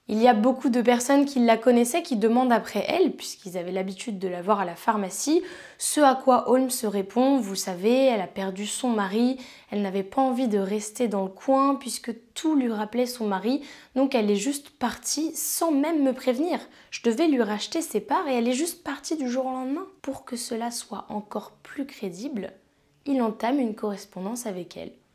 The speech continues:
Il envoie des lettres, il se répond à lui-même. Dans le cas où on s'interrogerait trop, au moins il y a des preuves écrites,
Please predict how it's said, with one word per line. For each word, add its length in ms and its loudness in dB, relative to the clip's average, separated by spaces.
Il 100 -10
envoie 240 -6
des 140 -10
lettres, 300 -12
il 120 -10
se 140 -6
répond 320 -10
à 40 -10
lui-même. 380 -10
Dans 180 8
le 160 2
cas 420 0
où 300 0
on 220 0
s'interrogerait 760 0
trop, 300 -2
au 160 4
moins 260 0
il 120 -4
y 40 2
a 60 4
des 140 2
preuves 340 -4
écrites, 560 -8